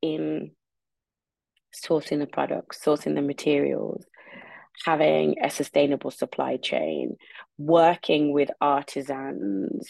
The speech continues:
really giving back to the Black economy, um, giving back to communities, not just having Black models because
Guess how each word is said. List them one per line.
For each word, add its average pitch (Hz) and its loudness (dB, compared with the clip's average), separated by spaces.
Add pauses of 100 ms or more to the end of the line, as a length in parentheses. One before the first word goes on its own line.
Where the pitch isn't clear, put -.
really 170 -4
giving 156 6
back - -2
to - 2
the 135 4
Black - 2
economy, 139 0 (640)
um, 160 4 (1080)
giving 202 2
back - -6
to 175 -10
communities, - -8 (320)
not 180 4
just - 0
having 160 2
Black - 0
models 147 0
because 139 0